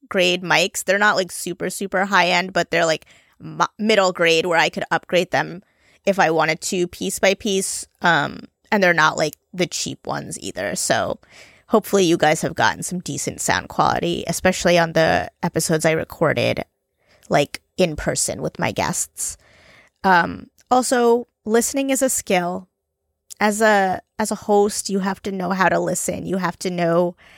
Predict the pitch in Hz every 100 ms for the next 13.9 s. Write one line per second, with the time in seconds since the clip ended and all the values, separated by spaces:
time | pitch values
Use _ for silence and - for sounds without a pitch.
0 | - - - - 196 185 180 - - 180
1 | 175 175 67 - _ _ _ _ _ _
2 | 220 247 262 - - 262 - 269 254 -
3 | 220 262 - 240 208 165 156 165 - -
4 | 156 151 - - 175 156 135 - - 185
5 | 170 156 147 - 160 156 160 170 - 165
6 | 147 - 165 156 151 147 - 165 165 160
7 | 131 151 175 180 156 - 110 - - 233
8 | 247 269 - - - - - 196 175 -
9 | 185 170 165 - - _ _ _ _ _
10 | _ - 202 202 214 180 180 180 190 180
11 | - - 139 - - 170 160 - 160 175
12 | 180 - 165 160 180 - 269 285 302 302
13 | 302 294 - 302 294 208 - -